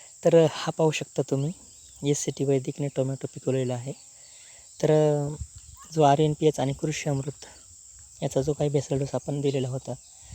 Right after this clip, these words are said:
तर त्यानंतर दुसरा बेसल डोस देण्यात आलेला नाही. आणि त्यानंतर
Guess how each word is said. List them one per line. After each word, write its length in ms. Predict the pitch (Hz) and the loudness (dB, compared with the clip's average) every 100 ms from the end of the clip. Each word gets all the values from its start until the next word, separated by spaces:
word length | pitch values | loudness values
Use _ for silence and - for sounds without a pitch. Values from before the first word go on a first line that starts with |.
| - - - - - - - 139 | -20 -20 -18 -16 -16 -18 -4 0
तर 120 | 143 | 2
त्यानंतर 360 | 151 143 143 | 2 0 0
दुसरा 320 | 131 139 - 151 | -2 -4 -2 -2
बेसल 240 | 147 156 | -2 -2
डोस 140 | 151 | -2
देण्यात 300 | 147 147 139 | 2 0 2
आलेला 340 | 135 135 131 135 | 0 0 0 -2
नाही. 260 | 123 120 151 - - - - - - 147 | -4 -6 -10 -18 -18 -18 -18 -20 -14 -6
आणि 440 | 131 135 135 135 - | -4 -2 -2 -4 -2
त्यानंतर 600 | 139 143 139 151 147 | 0 0 -2 -2 0